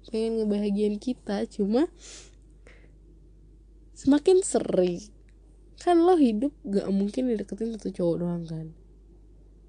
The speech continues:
Ya mungkin maybe ada orang yang kayak gitu, cuma seenggaknya lo pernah denger cerita orang lain yang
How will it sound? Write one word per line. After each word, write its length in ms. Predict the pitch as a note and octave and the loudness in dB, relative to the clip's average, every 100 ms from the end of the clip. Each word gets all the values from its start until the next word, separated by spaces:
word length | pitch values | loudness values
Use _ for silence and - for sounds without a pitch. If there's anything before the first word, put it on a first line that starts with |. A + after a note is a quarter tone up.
| - - | -4 2
Ya 80 | A#3 | 4
mungkin 260 | A3 C4+ | 4 6
maybe 540 | B3 A3 G#3+ G3+ G#3+ - - | 6 6 4 2 0 -4 -8
ada 240 | F3 F3+ E3+ | -4 -2 -2
orang 240 | F3 E3+ | -2 -2
yang 100 | F3 F3+ | -2 -2
kayak 160 | E3 | -4
gitu, 180 | F3 F#3 | -4 -6
cuma 220 | G3 C#4 - - - - - - - - - - - | -4 -6 -10 -20 -20 -20 -20 -20 -20 -20 -20 -20 -14
seenggaknya 540 | - A3 G#3 G#3 C4+ | -6 -2 -2 -2 0
lo 180 | C#4+ D4+ | 2 2
pernah 400 | A#3+ A3+ G#3 A#3 - - - | 0 -2 -2 -4 -10 -20 -8
denger 320 | G#3 G#3 A3+ | -4 -4 -6
cerita 420 | - G#3 G3 G#3 | -8 -6 -4 -4
orang 220 | G3+ G3 F#3+ | -4 -4 -6
lain 240 | F3+ G#3 A3+ - - - - - - - | -6 -6 -10 -18 -20 -20 -20 -20 -16 -4
yang 460 | G3+ G3 F#3+ F#3+ | -2 -2 -4 -6